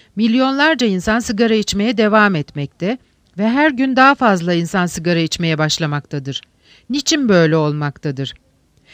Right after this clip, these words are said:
İnsanlar sigara içme deneyiminden zevk almayı öğrenebilirler.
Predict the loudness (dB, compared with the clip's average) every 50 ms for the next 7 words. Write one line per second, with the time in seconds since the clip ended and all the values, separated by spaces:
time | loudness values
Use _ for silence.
0 | -20 _ _ -2 0 0 2 2 2 2 4 4 4 2 2 2 0 -2 2 4
1 | 4 6 6 2 2 0 0 0 0 0 2 2 2 4 4 2 2 0 0 -2
2 | 0 2 2 2 2 4 2 2 2 2 2 2 2 2 2 0 0 0 0 0
3 | 2 2 2 2 2 2 0 0 0 0 0 0 0 0 0 0 0 0 -2